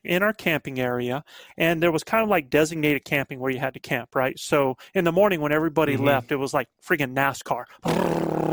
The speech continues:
Speaker 1: all these A T Vs and everything going out.
Speaker 2: <laughs>
Speaker 1: Well, we,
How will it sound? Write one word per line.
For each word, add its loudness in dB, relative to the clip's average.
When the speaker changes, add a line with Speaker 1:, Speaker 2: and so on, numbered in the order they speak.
Speaker 1:
all 4
these -2
A 0
T -8
Vs -8
and -10
everything -8
going -6
out. -4
Speaker 2:
<laughs> 0
Speaker 1:
Well, 2
we, 2